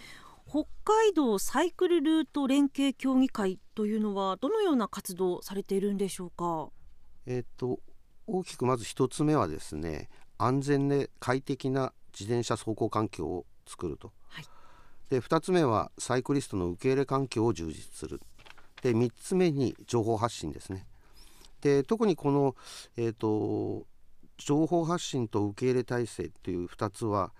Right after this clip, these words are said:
Speaker 2: 「シーニックバイウェイ北海道」のルート活動団体の皆さんと、私どもデックが深く関わり合いながら取り組んでいます。
Speaker 1: はい。そうなんですね。サイクリストの受け入れ環境の充実と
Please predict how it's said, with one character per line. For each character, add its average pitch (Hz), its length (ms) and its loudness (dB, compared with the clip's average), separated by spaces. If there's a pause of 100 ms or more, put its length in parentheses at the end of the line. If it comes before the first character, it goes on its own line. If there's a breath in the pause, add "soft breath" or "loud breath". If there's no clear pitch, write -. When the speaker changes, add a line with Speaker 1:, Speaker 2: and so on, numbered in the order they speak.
(220 soft breath)
Speaker 2:
「シ - 160 -4
ー 127 40 2
ニ 131 60 0
ッ - 20 -2
ク 123 100 -8
バ 127 120 4
イ 123 40 4
ウ 127 100 4
ェ - 0 -
イ - 20 0
北 117 140 -2
海 127 280 2
道」 101 140 0
の 95 160 -2
ル 104 140 0
ー - 20 -2
ト 113 140 -2
活 113 260 -4
動 113 140 0
団 113 180 0
体 95 160 -4
の 90 80 -4
皆 98 220 0
さ 95 160 -6
ん 85 100 -6
と、 - 300 -4 (340 soft breath)
私 98 240 -4
ど 101 80 -2
も 87 80 -2
デ 95 140 -2
ッ 90 40 -6
ク 98 140 -6
が 101 80 -2
深 - 220 -4
く - 100 -16
関 95 180 -2
わ 95 120 0
り 92 100 -2
合 95 80 -2
い 90 60 -4
な 95 120 -4
が 80 120 -6
ら 80 160 -6 (180)
取 92 140 -2
り 82 40 -8
組 85 120 -4
ん - 20 -4
で 80 60 -6
い - 20 -4
ま 73 140 -8
す。 - 180 -20
Speaker 1:
は - 60 -20
い。 - 120 -20
そ 208 140 -10
う - 20 -4
な 214 140 -2
ん 202 60 -2
で 185 100 -6
す - 160 -10
ね。 262 540 4 (500 loud breath)
サ - 240 -2
イ 247 80 2
ク 254 160 -6
リ 247 140 0
ス - 60 -6
ト 233 140 -2
の 214 140 2
受 190 160 0
け 277 140 -2
入 277 60 2
れ 277 120 0
環 269 300 2
境 226 200 0
の 208 180 0
充 233 260 -2
実 247 300 -6
と 311 260 2